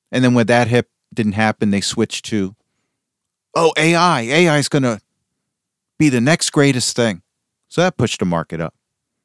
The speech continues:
Nothing about fundamentals, all about the story. And now they're back to, "Oh, the Fed's gonna cut rates." And this is causing the market to drive higher.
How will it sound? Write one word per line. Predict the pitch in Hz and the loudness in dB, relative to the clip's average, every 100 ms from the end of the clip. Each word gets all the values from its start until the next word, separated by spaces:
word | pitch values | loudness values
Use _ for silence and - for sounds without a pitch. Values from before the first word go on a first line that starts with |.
| _ _ _ | _ _ _
Nothing | 120 170 208 | 0 2 4
about | 147 135 | 4 2
fundamentals, | - 120 110 95 90 87 85 85 - _ _ | 2 0 2 0 -2 -4 -10 -10 -18 _ _
all | 123 | 0
about | 139 127 - | 2 2 0
the | |
story. | - - 107 87 67 _ _ _ _ _ _ | -8 -6 -2 -2 -6 _ _ _ _ _ _
And | 135 | 0
now | 147 233 | 2 4
they're | 240 135 | 4 4
back | 120 127 123 | 6 4 2
to, | - 127 117 110 - _ _ _ _ _ _ _ - | -2 0 2 -2 -6 _ _ _ _ _ _ _ 0
"Oh, | 147 | 0
the | 143 | 2
Fed's | 160 156 | 0 0
gonna | 160 143 | 0 0
cut | - - | 2 2
rates." | 151 175 131 - - _ _ _ _ _ | 4 2 0 -8 -12 _ _ _ _ _
And | 127 | 2
this | 127 120 | 2 2
is | 117 | -2
causing | - 110 95 95 | 0 0 2 -2
the | 95 | 0
market | 101 117 95 | 0 0 -4
to | - | -14
drive | - 85 80 71 _ _ _ _ _ _ _ _ | -6 -4 -4 -8 _ _ _ _ _ _ _ _
higher. | _ 95 80 71 | _ -2 -2 -6